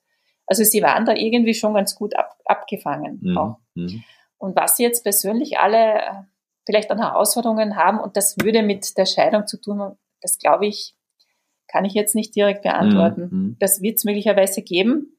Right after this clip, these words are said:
Speaker 1: aber da müssten wir sie selber fragen,
Speaker 2: Ja, ja, klar,
Speaker 1: fast,
Speaker 2: klar,
Speaker 1: gell?
Speaker 2: klar.
Speaker 1: Ja,
Speaker 2: Ja, ja, klar.
Speaker 1: das
Speaker 2: Ja, spannend. Ähm, Guys, in, in Münster und in, ähm,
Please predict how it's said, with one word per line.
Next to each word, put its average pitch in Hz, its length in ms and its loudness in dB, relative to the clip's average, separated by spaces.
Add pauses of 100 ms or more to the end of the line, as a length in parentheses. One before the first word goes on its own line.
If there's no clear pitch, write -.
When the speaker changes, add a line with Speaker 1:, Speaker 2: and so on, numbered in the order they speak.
(240)
Speaker 1:
aber 185 320 0
da 185 100 -4
müssten 196 280 -4
wir 202 80 -2
sie 196 360 -4
selber - 320 -2
fragen, - 100 -6
Speaker 2:
Ja, 92 80 2 (220)
ja, 135 60 4
klar, - 20 -2 (100)
Speaker 1:
fast, 120 120 -2
Speaker 2:
klar, 113 120 -2
Speaker 1:
gell? 101 120 0
Speaker 2:
klar. 110 180 -6
Speaker 1:
Ja, 117 100 0
Speaker 2:
Ja, 120 60 2
ja, 113 80 -2
klar. - 240 -16 (120)
Speaker 1:
das 185 120 -18 (500)
Speaker 2:
Ja, 104 120 -4
spannend. 90 560 -4 (880)
Ähm, 87 880 0 (1080)
Guys, 104 600 2
in, 95 580 -6
in 95 160 -6
Münster 123 460 2
und 104 160 -4
in, 95 360 -4
ähm, 82 440 -8